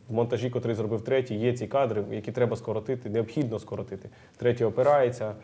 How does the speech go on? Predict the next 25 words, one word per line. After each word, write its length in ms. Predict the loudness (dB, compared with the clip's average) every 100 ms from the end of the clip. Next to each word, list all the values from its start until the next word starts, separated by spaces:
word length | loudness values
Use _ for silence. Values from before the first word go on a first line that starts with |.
| -20 -20 -20 _ -8
якісь 340 | -2 0 2
логічні 400 | 2 2 0 2
доводи 300 | 4 4 2
не 60 | 0
доводять, 460 | 2 4 4 4
там 180 | 2 2
тихенько 520 | 0 2 2 4 4 2
<laughs> 60 |
скоротив, 460 | -4 2 2 4 4
він 160 | 4
повернув 420 | 4 4 4 4 2
назад 260 | 0 -2
в 40 | -2
монтаж. 380 | -2 -2 -2 -4
Там, 240 | -4 0
ну, 120 | 2
і 120 | 2
так. 240 | 0 -2 -4 -16 -20 -12 0
Але 220 | 4 4
були 320 | 2 0 2
дискусії, 720 | 0 -2 -2 -2 -2 -6 -6 -10
цікаві 400 | -4 0 2 2
дуже 220 | -2 -4
дискусії, 560 | -4 -4 -4 -4 -4 -6
скажімо, 460 | -8 -4 -2 -2